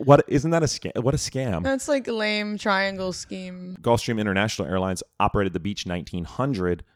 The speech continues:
Speaker 1: which was the follow-on to the Beech ninety-nine that we talked about in the last
Speaker 2: Ooh,
Speaker 1: episode with you.
Speaker 2: okay. It's all coming back full circle.
Speaker 1: So Gulfstream International Airlines operated in Florida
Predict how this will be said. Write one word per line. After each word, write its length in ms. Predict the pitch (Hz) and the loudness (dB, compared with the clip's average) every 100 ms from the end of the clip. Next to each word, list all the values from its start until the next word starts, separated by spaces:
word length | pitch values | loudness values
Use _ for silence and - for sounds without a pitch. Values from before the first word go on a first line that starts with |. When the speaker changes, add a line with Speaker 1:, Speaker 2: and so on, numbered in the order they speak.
| - | -4
Speaker 1:
which 160 | 101 95 | -2 0
was 140 | 87 | -2
the 80 | - | -2
follow-on 480 | - 110 110 90 87 | 4 6 6 2 -2
to 80 | - | -8
the 80 | |
Beech 240 | 78 85 90 | -10 -8 -6
ninety-nine 400 | 85 85 85 82 | -4 -2 -4 -4
that 80 | 73 | -6
we 80 | |
talked 260 | 76 76 - | -6 -8 -4
about 200 | - - | 0 2
in 80 | 339 | 2
the 60 | |
last 260 | 269 - 214 | 2 2 2
Speaker 2:
Ooh, 120 | 202 | 2
Speaker 1:
episode 240 | 202 196 - | 2 0 0
with 160 | 220 | 0
you. 60 | 151 | 2
Speaker 2:
okay. 460 | 214 196 202 202 494 539 220 226 - - - | 2 2 2 -2 -8 -12 -14 -16 -20 -20 -16
It's 140 | 247 | -6
all 160 | 240 240 | 0 -2
coming 320 | - 214 214 | -2 -6 -4
back 280 | 202 196 196 | -4 -4 -6
full 180 | - 214 | -8 -8
circle. 560 | - 180 - 196 208 - | -4 -6 -6 -8 -8 -12
Speaker 1:
So 240 | - 117 110 | 0 2 2
Gulfstream 420 | 104 123 120 120 | 4 6 6 4
International 440 | 113 110 104 107 92 | 2 4 2 2 2
Airlines 340 | 92 95 90 - | 4 2 0 2
operated 440 | 92 - 95 92 | 2 4 2 2
in 140 | 87 87 | 0 -4
Florida 560 | - 120 123 120 120 | 4 6 8 6 4